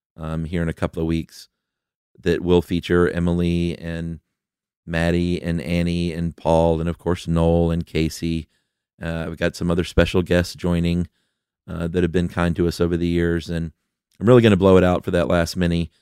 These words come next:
and let everyone say their proper goodbyes. So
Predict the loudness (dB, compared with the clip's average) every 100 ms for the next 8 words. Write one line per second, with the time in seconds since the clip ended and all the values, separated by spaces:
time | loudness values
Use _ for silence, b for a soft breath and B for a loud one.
0 | _ _ -2 0 2 2 0 -2 -2 0
1 | 0 0 0 -2 0 0 2 2 0 -2
2 | -10 _ _ _ _ _ -4 2 2 2